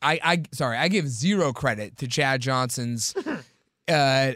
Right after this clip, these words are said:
Speaker 1: understanding of what's going on at the front office on the north side in Pittsburgh, or on the south side of Pittsburgh. But I do think that there's a legitimate argument to be made if Russell Wilson comes here, it's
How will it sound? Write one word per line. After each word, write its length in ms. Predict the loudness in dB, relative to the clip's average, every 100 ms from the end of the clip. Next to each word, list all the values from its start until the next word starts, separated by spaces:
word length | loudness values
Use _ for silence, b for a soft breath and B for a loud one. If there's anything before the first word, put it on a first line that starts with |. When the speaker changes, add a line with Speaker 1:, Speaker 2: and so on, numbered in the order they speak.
| 0
Speaker 1:
understanding 580 | 0 0 0 -2 -2 -2
of 120 | 0
what's 240 | 0 0
going 260 | 0 2 2
on 140 | 0
at 40 | 0
the 60 | -2
front 240 | 0 2
office 360 | 2 0 -2 -4
on 320 | 0 0 0
the 80 | -2
north 280 | 0 0 0
side 260 | 0 0
in 260 | 0 -6 -4
Pittsburgh, 680 | -2 -2 -2 -2 0 -2 -8 _ _ _ _
or 100 | 0
on 120 | 2
the 80 | 2
south 240 | 2 2
side 140 | 0 -4
of 100 | -2
Pittsburgh. 460 | -2 0 -2 -2
But 220 | 0 -2 -4 _ _ _ _ _ _ _ _ _ _ _ -2
I 120 | -2
do 300 | 2 2 2
think 260 | 0 -2 0
that 200 | -2 0
there's 180 | 0 0
a 60 |
legitimate 480 | -2 -2 -2 -2 -2
argument 460 | -2 -2 -2 -6 -6
to 180 | -4 -4
be 140 | -4
made 320 | -2 -2 -2
if 160 | -2 -4
Russell 280 | -4 -4 -6
Wilson 260 | -8 -8
comes 340 | -8 -6 -6 -4
here, 200 | -2 -2
it's 180 | -4